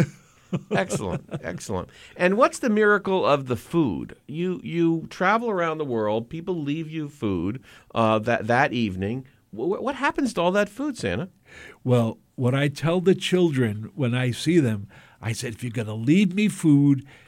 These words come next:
Speaker 1: just leave me one cookie because I might take just a little bite out of it. And if you're leaving me milk, just leave me about an inch because I take a sip and then I have to run, and I hate to waste all those large glasses of milk."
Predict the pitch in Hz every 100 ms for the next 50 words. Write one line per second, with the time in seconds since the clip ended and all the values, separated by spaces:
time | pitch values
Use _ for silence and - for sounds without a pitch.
0 | _ - 127 - 135 147 135 139 123 110
1 | 147 147 147 147 147 135 143 139 131 139
2 | 127 139 139 139 147 123 135 135 143 135
3 | 170 196 165 175 175 165 151 147 135 135
4 | - - - _ 127 131 135 131 131 135
5 | 180 180 185 175 185 175 233 214 165 -
6 | - - _ - 143 - 139 151 185 165
7 | 160 165 143 147 147 151 135 156 175 131
8 | - 143 117 131 117 123 - 156 165 151
9 | - 196 196 - - - - _ - 131
10 | 127 143 143 139 131 135 143 135 156 170
11 | 147 120 117 123 170 165 160 175 165 165
12 | 170 185 196 202 151 165 190 208 196 180
13 | 202 196 190 175 196 190 240 190 147